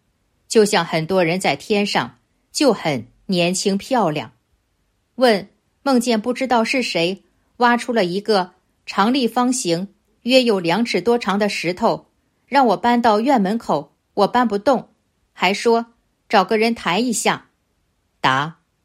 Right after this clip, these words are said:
：“梦见石头是属阴的，最近很多事情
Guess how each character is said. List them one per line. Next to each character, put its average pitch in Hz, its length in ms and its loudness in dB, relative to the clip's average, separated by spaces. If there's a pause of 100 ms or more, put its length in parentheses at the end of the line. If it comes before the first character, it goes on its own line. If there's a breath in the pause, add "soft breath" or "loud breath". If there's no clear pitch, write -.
(180)
：“梦 220 240 4
见 180 220 0
石 165 260 -4
头 160 320 0
是 - 160 -4
属 175 220 -4
阴 220 260 2
的， 175 240 -8 (540)
最 208 180 2
近 190 180 0
很 156 200 -4
多 226 180 2
事 233 240 0
情 143 300 -8